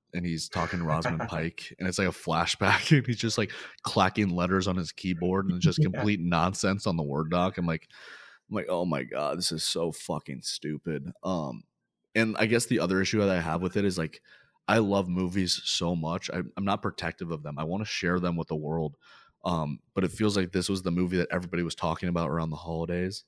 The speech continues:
Speaker 1: Like, it was all over TikTok. People are watching it with their families.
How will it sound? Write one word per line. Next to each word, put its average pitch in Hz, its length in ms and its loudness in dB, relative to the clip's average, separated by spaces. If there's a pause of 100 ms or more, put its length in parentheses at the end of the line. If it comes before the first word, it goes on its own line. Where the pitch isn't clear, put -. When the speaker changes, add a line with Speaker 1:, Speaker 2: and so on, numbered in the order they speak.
Speaker 1:
Like, - 180 -16
it 90 40 -2
was 82 120 0
all 82 160 0
over 85 120 -4
TikTok. 87 580 0
People 82 180 0
are 78 60 0
watching 78 280 0
it - 20 0
with 76 80 -4
their 65 80 -8
families. 90 720 0